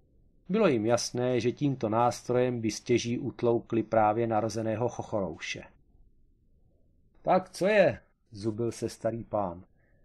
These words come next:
„Teď o mně budou vědět nejen celé Čechy, ale i celá Evropa. Takovýhle případ se přece do novin ve Francii a v Německu dostane, nebo ne?“ „Jistě,“ připustil Tomeš.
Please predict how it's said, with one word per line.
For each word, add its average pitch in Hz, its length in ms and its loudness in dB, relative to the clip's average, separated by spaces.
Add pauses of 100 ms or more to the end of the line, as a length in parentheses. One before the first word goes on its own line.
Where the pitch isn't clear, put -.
(240)
„Teď 160 280 2
o 175 120 2
mně 156 200 2
budou 160 380 4
vědět 156 440 2
nejen 160 320 2
celé 147 340 4
Čechy, 120 520 -4
ale 143 240 0
i 160 80 -2
celá 156 320 2
Evropa. 147 680 0 (640)
Takovýhle 151 560 2
případ 175 520 0
se 143 120 0
přece 139 340 -4
do 135 140 0
novin 143 300 0
ve 127 120 0
Francii 143 600 0
a 135 80 2
v 117 80 -6
Německu 147 460 -4
dostane, 135 580 -2 (360)
nebo 127 260 -2
ne?“ 135 400 0 (920)
„Jistě,“ 131 760 2 (260)
připustil 113 640 -4
Tomeš. 101 500 -6